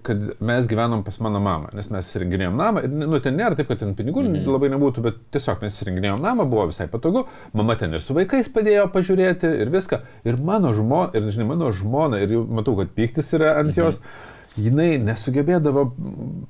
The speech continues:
Speaker 1: pa-,
Speaker 2: Sutarti.
Speaker 1: padėkoti, nesugebėdavo,
Speaker 2: A.
Speaker 1: nu, tipo, nu, sutarti nesugebėdavo. Jai ten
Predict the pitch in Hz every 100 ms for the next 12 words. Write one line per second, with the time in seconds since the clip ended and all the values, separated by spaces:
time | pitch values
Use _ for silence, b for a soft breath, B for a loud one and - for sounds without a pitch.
0 | - - - 123 120 139 127 117 135 139
1 | 139 180 185 160 110 98 - - 135 143
2 | 160 165 160 160 160 180 131 120 143 -
3 | 147 185 196 160 113 113 110 110 95 104
4 | 135 156 151 143